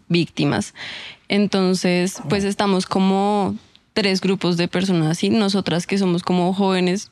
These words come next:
ya no universitarias, pero sí en algún <laughs> momento, eh, víctimas y excombatientes trabajando en este proyecto como desde lo textil,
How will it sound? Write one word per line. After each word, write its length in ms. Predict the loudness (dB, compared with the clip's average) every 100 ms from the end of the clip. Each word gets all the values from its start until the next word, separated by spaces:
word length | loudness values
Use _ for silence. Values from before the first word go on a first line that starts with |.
| -6
ya 200 | -2 2
no 180 | 2 2
universitarias, 840 | 0 0 -2 -4 -4 -4 -2 -4
pero 180 | -2 -2
sí 100 | 0
en 80 | 0
algún 320 | 2 2 4
<laughs> 0 |
momento, 440 | 4 2 2 2 0 0 -2 -4 -6 -6 -6 -8 -6 0
eh, 680 | 2 2 2 2 0 0 -4 _ _ _
víctimas 760 | 0 2 2 0 -2 0 0 0
y 100 | -2
excombatientes 840 | -2 -2 2 2 2 0 0 0
trabajando 400 | 2 2 2 2
en 120 | 2
este 240 | 0 0 -2
proyecto 720 | 0 0 0 -2 -2 -2 -2 0
como 340 | 0 2 0
desde 380 | -2 0 2 0
lo 160 | 0 -2
textil, 600 | -4 -6 -2 0 0